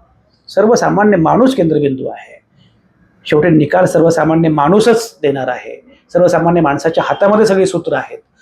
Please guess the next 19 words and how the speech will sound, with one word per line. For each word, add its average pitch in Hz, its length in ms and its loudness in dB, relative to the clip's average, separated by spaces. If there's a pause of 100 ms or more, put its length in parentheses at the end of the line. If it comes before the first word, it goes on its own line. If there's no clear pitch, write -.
(140)
हे 123 60 0
विसरता 151 440 0
कामा 139 400 -2
नये. 139 360 2 (640)
आणि 147 120 0
भारतीय 135 360 0
लोकशाहीचं 151 520 0
हेच 190 240 -2
सौंदर्य 135 320 0
आहे. - 300 -14 (760)
तुम्ही 143 100 2
बघा, 175 200 2 (460)
अलीकडच्या 147 380 0
कालावधीमध्ये 147 480 0
ज्या 143 100 0
ज्या 165 120 2
ठिकाणी 160 260 0
निकाल 160 260 2
लागले, 131 340 -4